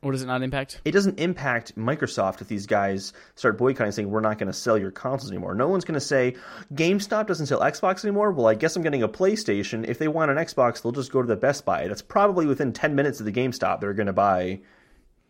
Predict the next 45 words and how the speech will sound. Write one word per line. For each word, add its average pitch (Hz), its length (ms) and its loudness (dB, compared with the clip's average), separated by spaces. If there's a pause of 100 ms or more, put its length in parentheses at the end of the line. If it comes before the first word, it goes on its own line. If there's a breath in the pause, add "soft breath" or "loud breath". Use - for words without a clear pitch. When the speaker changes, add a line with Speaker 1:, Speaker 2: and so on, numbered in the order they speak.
(100)
Speaker 2:
it 107 100 2
at 101 120 8
anyway. 120 240 6
Speaker 1:
Or 120 120 4
Amazon 131 380 4
dot 123 220 2
co 135 80 8
dot 135 80 12
U - 20 8
K. - 60 4
Speaker 2:
Or - 40 6
exactly, 139 280 6
or 123 100 8
Amazon 135 340 6
dot 117 140 4
com. 127 220 2
Like, 113 160 2 (500 soft breath)
th-, 131 180 -14
there's 143 520 2
so 180 280 4
many 180 220 4
avenues 147 560 2
to 135 160 -2
buy 123 380 4
a 127 140 2
video 123 180 2
game 120 160 0
console 110 400 -2
that 107 260 0
aren't 139 240 4
a 127 120 2
Speaker 1:
Yep. 120 80 2
Speaker 2:
specific 127 580 0
video 120 340 4
game 110 300 0
store 110 640 2
that 104 260 -2
the 120 80 -6
video 143 180 -2
game 160 160 -4
stores 135 540 0
are - 240 -4
making 127 400 -2
themselves 113 500 0
irrelevant 95 480 0